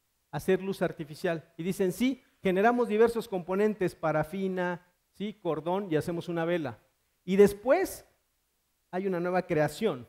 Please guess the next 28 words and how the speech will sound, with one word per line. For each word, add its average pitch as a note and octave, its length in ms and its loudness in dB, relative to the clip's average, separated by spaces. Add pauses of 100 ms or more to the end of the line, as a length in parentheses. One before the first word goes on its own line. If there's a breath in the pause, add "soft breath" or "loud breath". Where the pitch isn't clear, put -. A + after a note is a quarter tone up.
(240)
la C#3 140 -8
vela. C3 380 -4 (400)
Pero F3 100 -4
después - 240 -2
dicen, G#3+ 240 0
"Vamos C#4 240 -4
a A#3 80 0
transformar F#3+ 480 -2
y A3 60 2
vamos G#3+ 180 -2
a - 20 -12
hacer G3+ 120 2
innovación. E3 520 -4
A D#3 120 -6
través G#3 260 -2
de A3+ 80 2
la F#3 80 2
vela G3 200 0
hacemos F#3+ 260 -6
una F#3+ 100 -4
bombilla E3+ 320 -2
eléctrica", C#3+ 460 -4
lo C3+ 160 -10
que D#3 80 -18
hizo D#3+ 120 -10
Tomás C#3 300 -10
Alva D#3 220 -2
Edison C3 340 -8